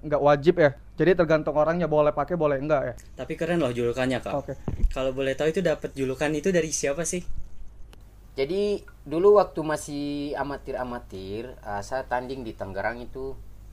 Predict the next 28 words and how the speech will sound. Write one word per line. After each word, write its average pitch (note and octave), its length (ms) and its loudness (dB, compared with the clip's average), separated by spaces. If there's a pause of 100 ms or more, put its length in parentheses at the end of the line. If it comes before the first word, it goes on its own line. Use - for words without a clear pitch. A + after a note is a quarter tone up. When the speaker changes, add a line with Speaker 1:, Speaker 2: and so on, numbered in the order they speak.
(180)
Speaker 3:
Nah, F#2 320 -12 (560)
waktu G2 320 -8
itu C3 480 -10 (800)
pelatih G#2+ 400 -6
saya A#2+ 480 -2 (480)
namakan A2 680 -6 (460)
Bad G#2+ 320 -6
Boy A2+ 260 -6
dulu. B2+ 400 -8 (320)
Speaker 1:
Ah. D3+ 1000 -2
Speaker 3:
Terus C#3 320 -6
ada A2+ 600 -2 (600)
pelatih A2+ 480 -4
tinju A#2 320 -12
saya A2+ 320 -6
yang A#2+ 180 -8
bilang A#2 300 -8
begini, G2 320 -14 (560)
"Jangan C#3 320 -8 (560)
Bad G#2+ 240 -10
Boy A2 180 -8
aja, C3 220 -8
kalau A2 240 -8
Bad G#2+ 160 -8
Boy G#2+ 160 -8
aja A#2 160 -8
sudah G#2+ 240 -8
banyak." A2+ 480 -10